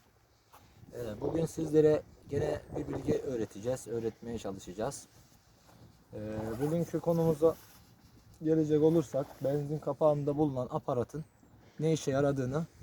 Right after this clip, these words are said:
size burada göstereceğim arkadaşlar. Tabii, e, bu videoya geçmeden önce de sizden bir ricam var. E, şimdi kanalımıza abone olmanız lazım ki bu bilgilerden yararlanamayan arkadaşlarımız da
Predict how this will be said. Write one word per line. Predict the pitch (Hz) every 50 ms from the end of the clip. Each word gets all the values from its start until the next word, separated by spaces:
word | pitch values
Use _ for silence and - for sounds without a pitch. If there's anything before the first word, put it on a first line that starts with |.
| - - - - _ _ _
size | - - 139 135 143 139
burada | 147 135 113 131 143
göstereceğim | 139 139 131 - - - 131 123 110 - 117 120 113 107
arkadaşlar. | 98 92 90 95 92 98 92 - - 147 156 156 - - - - - - - - - - - - - - - - - - -
Tabii, | - 165 165 156 165 160 151 - -
e, | 151 135 135 135 131 131
bu | 147 170 170
videoya | 175 165 151 170 165 160
geçmeden | 160 175 165 - 165 151 143 147 151
önce | 160 165 156 135 135 135
de | 147 -
sizden | - - 139 135 151 151 151 147
bir | 151 156 156 147 - - - 131
ricam | 135 131 127 156 160 151 147 120 107
var. | 117 143 - - - - - - - - - 143 120
E, | 117 117
şimdi | 113 - 160 165 156 160 160
kanalımıza | - 165 165 170 165 165 165 160 156 135 143 156 160 - -
abone | 151 147 147 160 160 160
olmanız | 160 160 156 156 156 156 156 151 139 143
lazım | 151 151 151 151 156 160 -
ki | - - 123 143 - - - - - - _ - - - - - - - - - - - 185 - -
bu | 143 151 160 156
bilgilerden | 165 156 151 147 156 151 151 151 143 135 147 151 156 151 - - 135 131
yararlanamayan | 135 135 143 147 147 151 156 160 156 151 139 127 123
arkadaşlarımız | 123 127 123 - 147 139 143 135 - - 151 147 165 170 175 165 143 123
da | 135 147 156